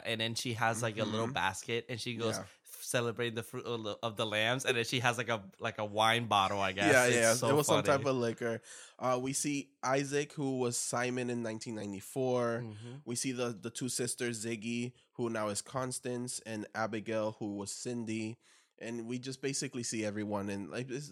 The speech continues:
Speaker 2: just their bloodlines,
Speaker 1: Yeah.
Speaker 2: basically.
Speaker 1: But it's,
Speaker 2: Um,
Speaker 1: I, I just
Speaker 2: I
Speaker 1: love
Speaker 2: did
Speaker 1: that
Speaker 2: enjoy
Speaker 1: they
Speaker 2: that
Speaker 1: s-
Speaker 2: they did that to not confuse everyone who's,
Speaker 1: Exactly.
Speaker 2: what family is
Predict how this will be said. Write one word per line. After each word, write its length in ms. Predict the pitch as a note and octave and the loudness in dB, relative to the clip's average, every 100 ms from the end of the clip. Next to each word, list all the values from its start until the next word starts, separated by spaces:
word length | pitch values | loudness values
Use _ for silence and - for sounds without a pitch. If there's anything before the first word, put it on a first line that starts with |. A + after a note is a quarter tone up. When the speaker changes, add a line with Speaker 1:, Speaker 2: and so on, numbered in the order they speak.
| C3+ | -10
Speaker 2:
just 240 | C#3 - | -10 -4
their 100 | A#2 | -4
bloodlines, 520 | G2 F#2 F2+ F2+ F2+ E2 | -2 -4 -4 -4 -4 -4
Speaker 1:
Yeah. 120 | F2 | -2
Speaker 2:
basically. 500 | E2+ F#2 F2+ F#2 G2 - - - _ - | -2 -4 -6 -8 -8 -12 -18 -20 _ -2
Speaker 1:
But 260 | A#2+ A2+ | 0 2
it's, 140 | G#2+ G#2+ | 0 2
Speaker 2:
Um, 40 | |
Speaker 1:
I, 160 | A#2+ - | 0 2
I 60 | A#2+ | 0
just 200 | B2 C#3 | 2 6
Speaker 2:
I 60 | |
Speaker 1:
love 80 | C3 | 8
Speaker 2:
did 100 | E3+ | 8
Speaker 1:
that 20 | - | 6
Speaker 2:
enjoy 100 | C#3 | 6
Speaker 1:
they 60 | |
Speaker 2:
that 60 | C3+ | 4
Speaker 1:
s- 60 | B2 | 4
Speaker 2:
they 100 | A2+ | 2
did 260 | A#2 G#2 | 0 0
that 240 | G#2 G#2 - | 0 0 -2
to 100 | B2+ | -2
not 200 | A#2 A2 | -2 -2
confuse 380 | A#2+ - A2+ G#2+ | -6 -6 -4 -4
everyone 360 | G#2 G#2 G2+ G2+ | -4 -2 -2 -2
who's, 80 | A#2 | 0
Speaker 1:
Exactly. 240 | A2 G2+ G2 | 0 2 2
Speaker 2:
what 100 | F#2+ | 0
family 340 | A2 A2 A2 G2+ | 0 0 0 -2
is 120 | F#2 | -4